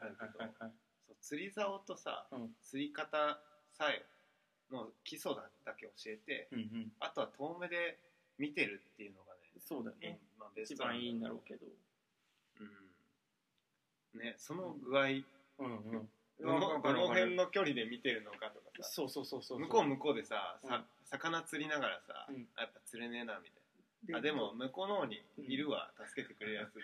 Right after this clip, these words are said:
Speaker 2: たいな感じだったらさ、
Speaker 1: うんうんうん。
Speaker 2: なんか多分、
Speaker 1: そうそうそう。
Speaker 2: そこまで真面目に釣りに行かないかもしれないし。
Speaker 1: そうそうそうそうそうそうそう。
Speaker 2: 俺が完全にいないってなったらもう自分でやるしかないから。
Speaker 1: やるしかないから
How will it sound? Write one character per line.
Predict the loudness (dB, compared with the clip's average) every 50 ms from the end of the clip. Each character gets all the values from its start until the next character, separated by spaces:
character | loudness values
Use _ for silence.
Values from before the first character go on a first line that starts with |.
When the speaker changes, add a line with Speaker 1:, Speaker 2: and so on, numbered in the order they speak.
| -4 -2
Speaker 2:
た | 0 2
い | 2
な | 4
感 | 2 4
じ | 4
だ | 2 2
っ |
た | 2 0
ら | 0
さ、 | -2
Speaker 1:
う |
ん | -2 -2
う | -4
ん | -4
う |
ん。 | -6 -10 -16 _ _ _ _ _ _ _ _ -6
Speaker 2:
な | -6 -4
ん | -6
か | -8 -8 -6
多 | -6 -8
分、 | -8 -10 -18 -20 _ _ _ _ _ _
Speaker 1:
そ | -12 -6
う |
そ |
う |
そ | -4 -2 2
う。 |
Speaker 2:
そ |
こ | 6 6
ま | 6
で | 6 6
真 | 4 2 0 0 0 -2
面 | -2 -2
目 | -4
に | -4
釣 | -4 -4 -2 -2
り | -2
に | -2 -2
行 | -4 -4
か | -6 -6
な | -6 -6 -8
い | -8
か | -10
も | -8 -2 -2 -2 0 0 -2 -4 -4
し | -4
れ | -4 -4
な |
い |
し。 | -4
Speaker 1:
そ | -6
う | -8
そ | -8
う |
そ | -8 -10
う |
そ |
う | -10
そ | -8 -10 -10
う | -8
そ | -8 -10 -10
う |
そ | -10 -10 -14 -14
う。 | -14 _ _ _ _ _ _ _ _ _ _ _ _ _ -4
Speaker 2:
俺 | 0 2 2 2
が | 2
完 | 2 0 2 4
全 | 4
に | 4
い | 6
な | 6 6
い |
っ | 4
て | 4 0
な | -2
っ | -2 -4
た | -6
ら | -8
も | -6 -8 -8
う |
自 | -6 -6 -4
分 | -4 -4 -2 0
で | 0
や | 0 0
る | 0
し | -4 -6
か | -8
な | -8 -8 -6
い | 0
か | 2
ら。 |
Speaker 1:
や | 4 4
る | 4
し | 2 -2
か | -2 -2
な | -2 -2
い | -4
か | -4 -10
ら | -18